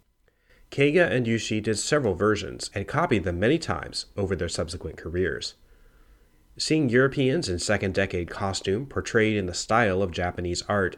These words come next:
is quite startling and interesting. The painters captured the whole family,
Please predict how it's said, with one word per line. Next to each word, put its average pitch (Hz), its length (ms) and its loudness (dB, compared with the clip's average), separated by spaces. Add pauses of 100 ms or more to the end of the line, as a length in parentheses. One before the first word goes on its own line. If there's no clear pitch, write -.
is 117 140 -4
quite 180 280 -2
startling 82 560 -4
and 82 100 -4
interesting. - 540 -6 (800)
The - 80 -12
painters 135 400 2
captured 123 400 0
the 117 120 -4
whole 85 160 -2
family, 92 540 -4